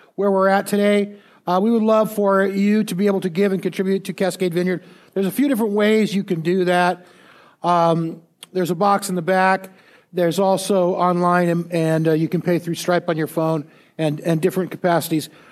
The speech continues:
I wanna just pray for our offering really quickly. Um, y-, y-, you know, it's hard. Uh, money's money, and it is what it is, but we're just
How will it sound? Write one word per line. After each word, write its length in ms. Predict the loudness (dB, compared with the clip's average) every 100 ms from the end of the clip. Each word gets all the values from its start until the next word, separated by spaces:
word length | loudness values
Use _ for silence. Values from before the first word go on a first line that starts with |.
| -4
I 40 | 0
wanna 180 | 2
just 260 | 2 0 -2
pray 420 | 0 2 4 2
for 280 | 0 -2 2
our 160 | 2 2
offering 360 | 2 0 -2
really 160 | -2 -2
quickly. 580 | -4 -4 -2 -2 -4 -8 _ _ _
Um, 380 | 0 2 0 -6 -16 _ _ _
y-, 100 | -20
y-, 260 | -20 _ _
you 320 | -14 -6 0
know, 140 | 2 2
it's 160 | 2
hard. 420 | 2 2 0 -2
Uh, 260 | -8 -6 -6
money's 720 | -10 -12 -10 -4 0 2 2
money, 260 | 2 2 2
and 80 | 0
it 80 |
is 120 | 0 0
what 160 | -2
it 100 | 0
is, 240 | 2 0 0
but 180 | -4 -2
we're 220 | 0 0
just 260 | 0 -4